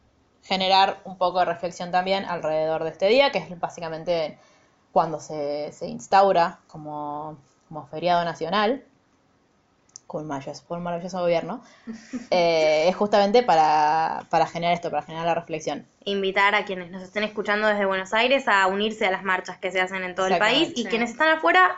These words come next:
Speaker 2: si quieren, a buscar las marchas que seguramente habrá en sus países. Sabemos que ustedes lo están escuchando hoy, pero desde el lugar que sea, eh,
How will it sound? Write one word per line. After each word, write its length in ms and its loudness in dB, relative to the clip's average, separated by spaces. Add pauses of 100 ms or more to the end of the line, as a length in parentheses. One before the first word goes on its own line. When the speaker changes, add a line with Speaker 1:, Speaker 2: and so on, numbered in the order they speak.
Speaker 2:
si 160 -10
quieren, 380 2 (260)
a 80 -2
buscar 280 2
las 120 -2
marchas 480 -2
que 140 -4
seguramente 560 0
habrá 180 -2
en 80 -10
sus 100 -14
países. 380 0
Sabemos 380 0
que 240 -2 (160)
ustedes 260 -4
lo 60 -2
están 180 -2
escuchando 580 -2
hoy, 440 0 (280)
pero 500 0
desde 240 -4
el 80 0
lugar 260 2
que 100 -2
sea, 540 0 (100)
eh, 720 -6